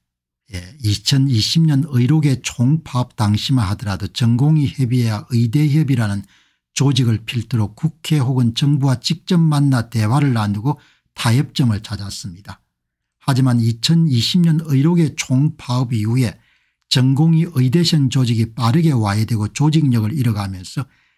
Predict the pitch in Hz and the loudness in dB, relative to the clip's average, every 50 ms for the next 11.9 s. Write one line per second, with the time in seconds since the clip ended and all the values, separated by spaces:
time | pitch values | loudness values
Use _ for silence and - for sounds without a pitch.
0 | _ _ _ _ - 120 113 - - 160 165 156 123 113 - 165 160 - 143 135 | _ _ _ _ -4 -4 0 2 2 2 2 2 2 0 0 -2 -2 0 0 2
1 | 131 123 - 123 113 110 104 117 117 113 - - 175 196 202 190 175 160 160 180 | 2 2 2 0 0 0 2 0 -2 0 0 0 2 4 4 4 4 2 2 2
2 | 160 160 160 156 139 127 113 - 113 107 101 107 123 117 110 104 101 - 127 117 | 2 2 2 2 0 0 0 0 -2 -4 -2 -2 0 0 0 0 -2 -2 -4 -4
3 | 104 107 98 98 - - - - 110 107 - 170 175 - - 170 170 170 165 - | -4 -4 -6 -8 -8 -10 -10 -8 -8 -6 -4 -2 -2 0 0 0 0 0 -2 -6
4 | _ _ _ - 104 92 95 104 110 113 - 127 110 107 104 - 98 101 135 - | _ _ _ -6 -4 -2 0 0 0 0 -2 -4 -6 -6 -6 -10 -12 -14 -18 -20
5 | - - _ _ _ _ _ _ _ _ _ _ _ _ _ _ _ _ - 165 | -20 -20 _ _ _ _ _ _ _ _ _ _ _ _ _ _ _ _ 0 0
6 | 175 190 175 170 180 170 156 - - 214 160 - 233 220 202 160 120 165 175 165 | 2 2 2 2 2 2 2 0 -2 -4 -2 0 0 2 2 2 2 2 0 0
7 | - - 147 113 98 87 92 98 113 143 151 131 107 95 95 - - - _ _ | 0 -2 -4 -4 -4 -8 -8 -6 -4 -4 -4 -4 -6 -8 -10 -16 -20 -20 _ _
8 | _ _ _ _ _ _ _ _ _ _ _ _ 92 87 _ _ _ _ _ _ | _ _ _ _ _ _ _ _ _ _ _ _ _ _ _ _ _ _ _ _
9 | _ _ _ _ _ _ _ _ _ _ _ _ _ _ 131 127 131 131 117 165 | _ _ _ _ _ _ _ _ _ _ _ _ _ _ -2 0 0 2 2 2
10 | 175 160 151 104 107 110 113 120 131 131 127 120 117 - - 190 - - - 196 | 2 2 2 2 0 0 0 0 0 0 0 0 0 0 0 -2 -2 -2 0 0
11 | 185 160 127 120 127 120 110 117 101 92 92 92 98 95 107 101 98 | 2 2 2 2 2 0 -2 -2 -6 -8 -10 -10 -10 -10 -12 -14 -14